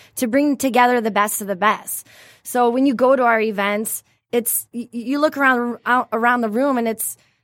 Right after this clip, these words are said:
you know, these top realtors that are from all different brokerages all coming together, because in real estate, relationships are everything.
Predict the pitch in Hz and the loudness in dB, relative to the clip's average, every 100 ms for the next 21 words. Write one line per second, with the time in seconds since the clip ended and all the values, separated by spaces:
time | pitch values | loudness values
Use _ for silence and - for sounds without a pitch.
0 | _ 233 240 226 240 - - 247 247 247 | _ -2 0 0 -2 -6 0 0 0 -2
1 | 262 - 254 240 220 226 220 226 - 220 | -2 -2 -4 -2 -2 -2 -2 -6 -2 0
2 | 247 254 226 214 226 220 208 208 - 247 | 0 -2 0 2 2 0 0 -2 4 2
3 | 302 277 277 262 - 202 233 208 190 208 | 2 0 0 -2 -4 2 2 2 -2 -2
4 | 262 226 214 247 247 220 277 294 - 233 | -2 -2 -2 0 0 2 2 0 -2 -2
5 | 214 226 247 277 233 196 - 190 226 185 | 0 0 0 -2 -4 -6 -4 0 0 0
6 | - - - | -12 -18 -20